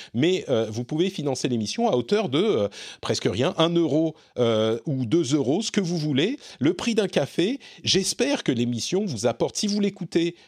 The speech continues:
régulièrement, toutes les, toutes les semaines, toutes les deux semaines, toutes les trois semaines, depuis quelques mois au moins, depuis quelques années peut-être, j'espère que ça vaut un euro.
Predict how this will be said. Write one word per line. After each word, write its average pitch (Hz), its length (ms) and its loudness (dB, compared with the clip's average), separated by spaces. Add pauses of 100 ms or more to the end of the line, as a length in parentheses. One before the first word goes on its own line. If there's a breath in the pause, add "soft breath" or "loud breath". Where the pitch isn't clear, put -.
régulièrement, 131 760 -2 (100)
toutes - 220 -12
les, 117 260 2
toutes 127 200 -10
les 131 100 0
semaines, 196 260 -2
toutes 123 200 -12
les 110 100 0
deux 117 120 0
semaines, 196 240 -2
toutes - 180 -14
les 107 100 -4
trois 117 180 -2
semaines, 196 340 -2 (220 loud breath)
depuis 151 300 0
quelques 185 280 0
mois 143 440 2
au 131 100 2
moins, 156 420 2
depuis 123 220 -2
quelques 127 360 2
années 135 180 2
peut-être, 160 440 -2 (340 loud breath)
j'espère 196 480 0
que 147 120 0
ça 127 180 2
vaut 120 220 2
un 110 80 2
euro. 101 360 -2